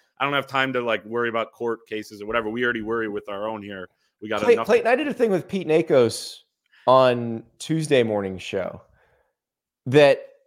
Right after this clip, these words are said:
Speaker 2: we, we did a draft of the, the, of the biggest off-season stories. We forgot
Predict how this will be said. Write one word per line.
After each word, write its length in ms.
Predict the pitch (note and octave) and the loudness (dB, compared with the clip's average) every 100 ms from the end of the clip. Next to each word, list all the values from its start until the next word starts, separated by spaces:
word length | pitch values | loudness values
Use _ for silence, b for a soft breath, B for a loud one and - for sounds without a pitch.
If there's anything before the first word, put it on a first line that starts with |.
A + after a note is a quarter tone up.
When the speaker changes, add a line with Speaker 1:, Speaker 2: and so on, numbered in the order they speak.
| _ | _
Speaker 2:
we, 180 | C#3 D#3 | 0 2
we 160 | D#3 | 2
did 220 | D3 F3+ E3+ | 2 2 2
a 80 | |
draft 680 | A2 G#2 A2+ A2 C3 D#3 - - | 0 0 4 6 4 2 -4 -12
of 80 | A#2 | -6
the, 180 | A#2+ A#2+ | -4 -4
the, 80 | A#2 - | -8 -2
of 160 | A2+ G#2 | -2 0
the 180 | G#2+ F2+ _ _ C3+ | -4 -6 _ _ 2
biggest 340 | C3+ C3+ - A2 | 4 4 -2 2
off-season 560 | A2 G#2+ B2+ A2 A#2 | 2 2 -6 -8 -8
stories. 680 | - A2+ A2 B2+ D#3 - - _ _ _ _ _ _ _ _ _ _ _ _ _ _ _ _ | -6 -2 0 -2 -4 -12 -20 _ _ _ _ _ _ _ _ _ _ _ _ _ _ _ _
We 180 | D3+ C4+ | 4 4
forgot 720 | C#4 B3 A#2+ D#3+ D#3 D3+ - | 4 -2 -2 2 4 4 2